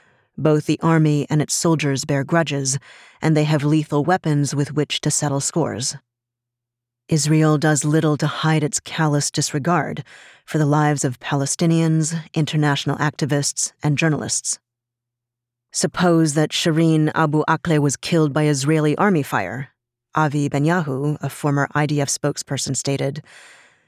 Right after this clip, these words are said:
"There's no need to apologize for that." Reporters and photographers, in Israel's eyes, are responsible for their own deaths.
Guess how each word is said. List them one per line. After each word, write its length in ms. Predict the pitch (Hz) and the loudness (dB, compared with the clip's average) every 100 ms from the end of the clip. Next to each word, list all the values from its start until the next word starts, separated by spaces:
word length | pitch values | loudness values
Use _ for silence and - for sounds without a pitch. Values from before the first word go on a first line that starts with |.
| _ - | _ 0
"There's 180 | 185 | 2
no 100 | 220 | 4
need 200 | 220 240 - | 4 2 2
to 100 | 156 | -2
apologize 600 | - 240 175 - - - | 2 2 2 -2 -6 -4
for 100 | 147 | -2
that." 380 | 139 135 - - _ _ _ _ _ _ _ _ _ _ | -2 -4 -10 -16 _ _ _ _ _ _ _ _ _ _
Reporters 560 | 170 - 180 170 170 156 | -4 0 2 2 2 2
and 120 | 151 | 0
photographers, 800 | - - 233 180 - 139 135 147 | -2 -2 0 0 -2 -2 -2 -2
in 180 | - 151 | -2 -2
Israel's 440 | 147 127 147 143 | -2 -2 -2 0
eyes, 400 | 143 135 139 151 156 - - - _ _ _ | -2 -2 -4 -4 -6 -16 -20 -20 _ _ _
are 80 | 170 | -2
responsible 640 | 170 - 175 - 160 165 | 0 0 0 -2 -2 -2
for 140 | 160 170 | 0 0
their 140 | 165 | 2
own 160 | 156 151 | 2 2
deaths. 520 | 143 113 - - | 0 -4 -8 -8